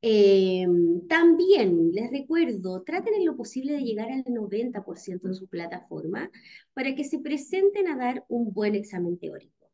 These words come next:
El examen teórico, en este caso, como ya les decía, se compone, les decía ayer, porque ayer también me preguntaron,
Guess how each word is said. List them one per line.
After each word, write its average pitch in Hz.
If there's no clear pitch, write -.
El 196
examen 185
teórico, 226
en 277
este 269
caso, 330
como 226
ya 165
les 170
decía, 339
se 302
compone, 185
les 175
decía 214
ayer, 180
porque 185
ayer 180
también 214
me 208
preguntaron, 240